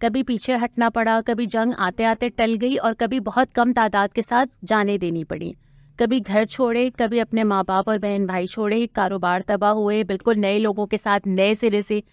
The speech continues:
ज़िंदगी शुरू भी करनी पड़ी मदीना जाके। ये सब कुछ बीच में गुजरा और जब भी बंदा इस्लाम के लिए आगे बढ़ता है, अगर मैं अपनी ज़िंदगी से रिलेट करूँ या हमारे सुनने वाले करें, आप दीन के रास्ते पे बढ़ते हैं ना, तो हर स्टेप पे कुर्बानियाँ आती हैं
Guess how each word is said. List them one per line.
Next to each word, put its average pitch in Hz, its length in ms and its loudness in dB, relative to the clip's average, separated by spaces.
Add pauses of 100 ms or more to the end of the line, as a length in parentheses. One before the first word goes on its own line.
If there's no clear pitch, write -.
(240)
ज़िंदगी 196 360 2
शुरू 220 280 -2
भी 233 120 0
करनी 208 280 0
पड़ी 202 240 -2
मदीना 190 400 0
जाके। 185 400 -4 (380)
ये 269 100 2
सब - 320 2 (120)
कुछ 339 200 -2
बीच 247 280 -2
में 262 100 4
गुजरा 214 420 2
और 240 220 0
जब 196 360 -2
भी 269 440 0
बंदा 190 300 0
इस्लाम 196 340 -2
के 202 120 -4
लिए 202 80 -2
आगे 180 200 -2
बढ़ता 185 260 -2
है, 202 40 2
अगर 208 100 -2
मैं 220 100 2
अपनी 220 260 0
ज़िंदगी 180 340 0
से 190 120 0
रिलेट 180 340 -2
करूँ 196 260 0
या 208 100 0
हमारे 196 220 0
सुनने 202 320 -2
वाले 185 220 0
करें, 190 280 -4 (480)
आप 262 120 4
दीन 277 220 0
के 311 120 2
रास्ते 294 320 2
पे 302 100 0
बढ़ते 226 340 -2
हैं 285 60 0
ना, 330 140 2
तो 349 280 0 (200)
हर 262 180 4
स्टेप 240 320 -4
पे 262 80 4
कुर्बानियाँ 175 540 0
आती - 260 -10
हैं - 120 -12